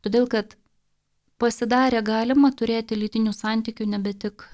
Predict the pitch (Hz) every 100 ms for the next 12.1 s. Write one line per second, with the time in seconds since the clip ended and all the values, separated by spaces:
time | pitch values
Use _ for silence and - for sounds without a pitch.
0 | - _ - 214 214 214 214 208 202 196
1 | 196 202 196 190 190 - 196 - 214 226
2 | 214 185 _ _ _ _ _ _ _ -
3 | 202 202 196 196 _ 208 202 - - 202
4 | 208 202 247 247 233 226 214 208 - 214
5 | 214 226 233 - 208 208 202 196 196 -
6 | 220 220 208 202 196 - 208 185 180 -
7 | - _ _ - _ _ 220 220 220 226
8 | 233 240 254 330 - 220 - - 220 196
9 | 202 208 208 202 - 254 233 - 214 196
10 | 220 - 302 330 - 247 247 233 220 -
11 | - 226 226 - 220 - 202 202 233 240
12 | 262